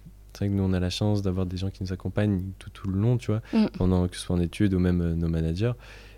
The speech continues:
Speaker 1: Et, euh, mais ceux qui n'en ont pas, c'est plus compliqué d'évoluer, et ça peut justement casser un peu cette passion si on, le résultat n'y est pas, quoi.
Speaker 2: Hmm.
Speaker 1: Donc, euh, faut faire attention. Après, c'est mon point de vue.
Speaker 2: Ouais, non, mais
Speaker 1: Euh,
Speaker 2: je suis d'accord. Ouais.
Speaker 1: Et en termes de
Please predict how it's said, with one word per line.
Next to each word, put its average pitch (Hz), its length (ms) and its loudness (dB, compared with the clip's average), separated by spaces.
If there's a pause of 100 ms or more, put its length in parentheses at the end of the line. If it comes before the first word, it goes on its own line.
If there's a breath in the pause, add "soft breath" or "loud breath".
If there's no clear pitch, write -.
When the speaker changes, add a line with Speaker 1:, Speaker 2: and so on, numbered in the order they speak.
(140)
Speaker 1:
Et, 95 100 2
euh, 90 200 4
mais 87 100 0
ceux 113 320 0
qui 101 180 -4
n'en 90 160 2
ont 85 80 0
pas, 117 180 2
c'est - 180 -6
plus 110 200 0
compliqué 107 460 0
d'évoluer, 104 680 6
et 104 40 0
ça 98 160 0
peut 113 200 2
justement 107 340 2
casser 104 340 0
un 101 80 0
peu 107 160 -4
cette - 180 -2
passion 113 420 0 (280 soft breath)
si - 280 2
on, 101 140 4
le 95 120 2
résultat 92 340 2
n'y 90 140 4
est 90 60 0
pas, 92 120 -6
quoi. - 400 -2
Speaker 2:
Hmm. 208 120 4 (140)
Speaker 1:
Donc, 95 180 -4
euh, 85 320 -2 (180)
faut - 120 -18
faire 90 80 0
attention. 92 260 -4
Après, 98 140 0
c'est 92 100 0
mon 90 100 2
point 92 140 2
de 98 60 2
vue. 107 260 2
Speaker 2:
Ouais, 330 200 8
non, 320 100 10
mais 226 60 8
Speaker 1:
Euh, 202 40 4
Speaker 2:
je 190 60 0
suis - 80 -6
d'accord. 214 420 -4 (1120 soft breath)
Ouais. 202 180 -4 (680 soft breath)
Speaker 1:
Et 113 80 4
en 107 80 4
termes 151 220 0
de 113 100 -2